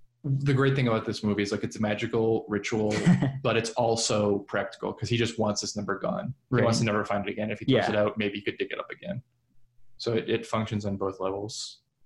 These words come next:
Speaker 2: I th-, oh, uh, maybe we can wrap up on this, is the,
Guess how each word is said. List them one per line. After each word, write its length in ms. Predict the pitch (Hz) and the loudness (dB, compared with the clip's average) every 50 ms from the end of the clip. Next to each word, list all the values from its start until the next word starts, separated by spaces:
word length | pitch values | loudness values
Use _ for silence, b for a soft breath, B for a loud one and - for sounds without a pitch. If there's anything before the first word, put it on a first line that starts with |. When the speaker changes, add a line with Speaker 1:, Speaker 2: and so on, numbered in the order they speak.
| - - - - _ - - | -20 -20 -20 -20 _ -6 -6
Speaker 2:
I 40 | 131 | -6
th-, 440 | - - - - - - - - - - | -6 -6 -10 -14 -14 -14 -14 -16 -2 2
oh, 340 | 156 160 151 120 107 - - - - _ | 4 6 6 6 4 0 -6 -16 -8 _
uh, 260 | 131 123 117 110 110 107 113 - _ _ _ _ _ - - | 0 2 2 2 2 0 -2 -6 _ _ _ _ _ -10 0
maybe 160 | - 143 127 120 | 2 4 4 6
we 40 | 117 | 6
can 100 | 120 120 | 6 6
wrap 200 | 120 117 113 - | 6 6 4 2
up 140 | 110 - 117 | 0 2 4
on 160 | 113 110 117 | 6 6 6
this, 240 | 123 120 - - - | 6 6 4 4 4
is 500 | 123 123 113 117 113 110 110 - - - - _ _ _ - - - | 4 4 6 6 4 4 4 2 0 -2 -6 _ _ _ -20 -4 0
the, 680 | - 127 113 117 120 113 113 113 113 113 117 117 113 113 | 2 4 6 6 6 8 8 8 6 6 6 6 4 4